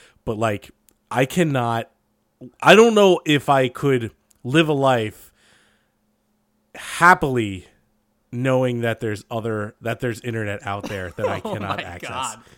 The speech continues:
Speaker 2: That is the most ridiculous thing I've ever heard. I know that other people are enjoying the internet, and I just could not live my life knowing that I would not be able to partake in that.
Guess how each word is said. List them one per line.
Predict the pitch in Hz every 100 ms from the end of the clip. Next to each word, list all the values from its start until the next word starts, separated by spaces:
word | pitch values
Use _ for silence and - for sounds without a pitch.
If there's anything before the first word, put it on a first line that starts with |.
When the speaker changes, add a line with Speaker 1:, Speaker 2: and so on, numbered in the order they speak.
| _ 302 -
Speaker 2:
That | -
is | 202
the | 214
most | 226 - -
ridiculous | 208 180 214 160 -
thing | 165
I've | 151
ever | 135 123
heard. | 123 113 104 _ _ _ _ _ _
I | - 127
know | 127 131
that | 127 123
other | 120
people | 113 117 120
are | 110 107
enjoying | 104 113 107
the | 104 104
internet, | 113 104 107 101 -
and | 117 107 101 _ _ _
I | - 117
just | 113 135 -
could | - 151
not | 143 131 127
live | 135 127
my | 135
life | 135 165 151
knowing | 120 120 113
that | 107
I | 101 113
would | 117 113
not | 113 110
be | 107
able | 104
to | 104
partake | 104 107 - 113 113
in | 123
that. | 110 -